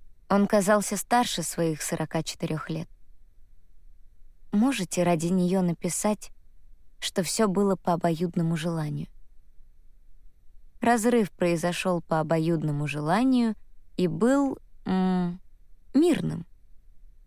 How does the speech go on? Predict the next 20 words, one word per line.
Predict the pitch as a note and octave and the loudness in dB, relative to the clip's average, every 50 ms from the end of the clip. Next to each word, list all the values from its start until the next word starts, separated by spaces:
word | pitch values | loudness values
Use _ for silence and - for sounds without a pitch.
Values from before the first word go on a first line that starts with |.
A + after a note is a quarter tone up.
| - - - - - - - - - - - - | -20 -20 -20 -20 -20 -20 -20 -20 -20 -18 -10 -4
Вы | F#3+ G3+ C#4+ F4+ | 0 2 2 2
с | E4 - - F#3+ | 2 2 2 2
Элизабет | E3+ E3+ F3+ A#3+ C4 A#3+ A#3 G3+ G3 - - | 2 2 4 2 2 2 2 0 0 -2 -4
сохранили | - F#3+ - - E3 E3 F3 G#3 A3+ A#3 A3+ | -6 -6 -4 -2 0 0 2 2 2 2 0
дружеские | F#3 - - E3+ E3+ F#3 F3 - - - F#3 F3+ | 0 0 -2 -2 -2 -2 -6 -6 -4 -2 -2 -2
отношения. | E3 - E3+ E3+ D#3+ - - - E3 D#3+ D#3+ D#3+ - - - - - - - - - - - - - - - - - - - - - - - - - | -2 -2 -4 -4 -4 -4 -4 -4 -4 -4 -4 -6 -8 -10 -12 -18 -20 -20 -20 -20 -20 -20 -20 -20 -20 -20 -20 -20 -20 -20 -20 -20 -20 -20 -20 -10 -4
Вы | - F#3 F3+ G#3 B3 B3 A#3 A3+ G#3+ | -2 -2 0 2 2 4 4 2 2
глубоко... | F#3+ F3 F3+ F#3 G3 F3 F#3 F3+ - - - - - C4+ C4+ C4+ B3+ B3 - - - - - - - - - - - - - - - - - - - - - - - | 0 -2 0 0 2 2 2 0 0 -4 -8 -2 0 2 4 4 4 2 0 -2 -6 -12 -20 -20 -20 -20 -20 -20 -20 -20 -20 -20 -20 -18 -18 -20 -20 -20 -20 -12 -6
глубоко | - F#3+ G#3 A3 G#3 A3+ A3 - - C4+ C4+ | 0 2 4 6 6 4 4 4 6 6 6
уважаете | C4 A3 A#3+ B3+ A#3+ G3+ A3 G#3+ F#3+ E3 D#3 D3+ - F3+ | 6 6 4 2 2 2 2 2 4 2 0 0 -2 -2
друг | - - - E3+ E3 E3 | -2 0 0 -2 -2 -2
друга, | - - B3+ C#4 A#3+ F#3 - - - - - - - - - - - - - - - - - - - - - - | -4 -4 -2 -2 -4 -4 -4 -6 -8 -10 -20 -20 -20 -20 -20 -20 -20 -20 -20 -20 -20 -20 -20 -20 -20 -20 -12 -6
совместно | - - B3 B3+ B3+ B3+ B3+ B3+ B3 A3+ G3 E3+ - - E3+ D#3 | -2 2 4 4 6 6 6 6 6 4 4 2 0 -2 -2 -2
решили | E3+ E3+ - - G3+ F#3+ F3+ F3 | -2 -2 -2 0 0 0 2 2
разойтись | E3 E3+ D#3+ D#3+ E3+ E3 E3 - - - D4+ D4+ - - - - - - - - - - - - - - - | 0 0 0 0 0 -2 -2 -4 -2 0 0 0 0 -4 -12 -16 -20 -20 -20 -20 -20 -20 -20 -20 -20 -10 -2
и | - G3+ | 0 2
желаете | F#3+ E3+ G3+ G3+ G#3+ G#3+ G#3 G3 F3+ - - - | 2 4 4 4 6 6 6 4 2 0 -2 -6
покоя | - - - D#3+ - - - B3+ C#4+ D4 C#4 B3+ A3 | -6 -4 -6 -6 -4 -2 2 4 4 6 6 4 4
в | F#3 E3 | 2 2
это... | F#3+ A3+ A3+ - - - G#3 G3 G3 F#3+ F#3 F#3 | 2 0 0 0 0 0 0 0 0 -2 -6 -10